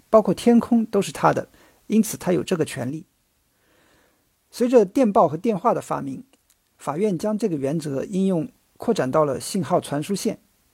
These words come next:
后来也适用到了高架铁路线。一八九七年，伊利诺伊州最高法院裁定，大都会西区高架铁路公司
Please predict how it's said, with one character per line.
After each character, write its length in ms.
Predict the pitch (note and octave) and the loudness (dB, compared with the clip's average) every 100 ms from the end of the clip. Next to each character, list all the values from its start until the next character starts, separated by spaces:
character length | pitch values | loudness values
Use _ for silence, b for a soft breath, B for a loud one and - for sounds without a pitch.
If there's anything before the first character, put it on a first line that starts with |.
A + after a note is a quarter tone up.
| _ _ _ _ _ | _ _ _ _ _
后 180 | - F#3 | 2 4
来 280 | C3+ C#3 - _ - | 4 -2 -8 _ -2
也 140 | E3 | -2
适 180 | - C4 | 0 2
用 160 | A#3 | 4
到 140 | G3+ G3 | 4 4
了 100 | C#3 | 2
高 240 | - A3+ | 2 2
架 160 | A3+ F3 | 4 2
铁 200 | - - | 2 -6
路 140 | D#3+ | -6
线。 240 | C#3 - - _ _ _ _ _ _ _ - | -6 -8 -12 _ _ _ _ _ _ _ -4
一 100 | F3+ | 2
八 140 | F#3+ | 4
九 180 | F#3 D#3+ | 4 2
七 220 | B2+ - | 0 0
年， 260 | G#3 C#3+ C3 _ _ _ _ _ _ _ | 2 0 -2 _ _ _ _ _ _ _
伊 80 | - | 2
利 160 | C4 B3+ | 6 8
诺 180 | B3 | 8
伊 120 | A#3+ A3 | 8 6
州 180 | A3 | 4
最 180 | A3 - | 2 2
高 160 | G#3 G#3 | 6 6
法 220 | - D3 | 6 0
院 140 | D#3+ | 0
裁 200 | D3+ C#3 | 0 -2
定， 220 | D3 F3+ - _ _ _ | -2 -2 -4 _ _ _
大 120 | - A#3 | -2 0
都 160 | A#3 | 0
会 200 | G#3 A#3+ | 0 0
西 260 | F#3+ - A3+ | 0 0 -2
区 220 | - G#3+ | -2 -4
高 180 | F#3+ A3+ | 0 2
架 160 | A3 | 2
铁 160 | G3 - | 0 -2
路 140 | C3+ | -6
公 160 | C#3 E3 | -4 -4
司 340 | - E3 D3+ | -4 -6 -8